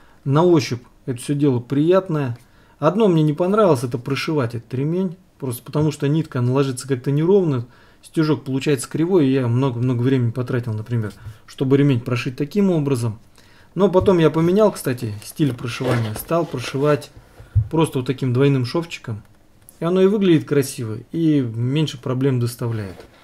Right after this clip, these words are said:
В общем, по ремню показал, сейчас по самой сумке. Сумка отлично держит форму, мне нравится, как она выглядит.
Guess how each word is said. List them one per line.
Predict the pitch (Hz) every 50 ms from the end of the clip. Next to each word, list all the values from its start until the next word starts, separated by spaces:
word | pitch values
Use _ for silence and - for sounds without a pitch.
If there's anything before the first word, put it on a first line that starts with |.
| - - - - -
В |
общем, | - - 190 160
по | -
ремню | 220 233 233 240 226 190
показал, | 156 160 143 - 175 175 190 220 190
сейчас | 165 - - 165 143 -
по | - -
самой | - - 139 135 135 131
сумке. | 127 - 127 110 101 - - - - - - - - -
Сумка | - - 214 214 190 190 190
отлично | 185 196 190 180 - 160
держит | 156 151 180 175 170 160 -
форму, | - - 226 240 226 185 151 135
мне | 127 131 143 156 147
нравится, | 131 135 147 151 139 123 - -
как | - 123 -
она | 135 131 135 147
выглядит. | 151 185 208 185 180 165 147 127